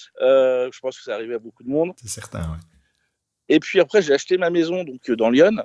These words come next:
Speaker 1: parce qu'on a acheté la maison avec ma femme. Bah, la première chose qui m'est venue, c'est, euh, « Ça y est, j'ai, euh, une belle maison,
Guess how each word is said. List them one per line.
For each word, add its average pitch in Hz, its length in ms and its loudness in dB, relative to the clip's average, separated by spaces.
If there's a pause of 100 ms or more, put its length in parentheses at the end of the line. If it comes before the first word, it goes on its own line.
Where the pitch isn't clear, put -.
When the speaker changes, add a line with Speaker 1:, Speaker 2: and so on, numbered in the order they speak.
(140)
Speaker 1:
parce - 140 -8
qu'on 117 120 4
a - 20 6
acheté 113 200 2
la 107 60 6
maison 113 240 2
avec 101 140 4
ma 92 100 0
femme. 170 260 4 (560)
Bah, 113 160 6 (180)
la 101 60 0
première 139 280 -10
chose 143 160 -8
qui - 100 -18
m'est 107 120 -4
venue, 147 220 -4
c'est, 123 300 -4
euh, « 104 200 2
Ça 143 180 2
y 147 80 6
est, 143 80 4
j'ai, 113 240 -2
euh, 95 300 -2
une 131 160 -10
belle 131 160 4
maison, 135 380 0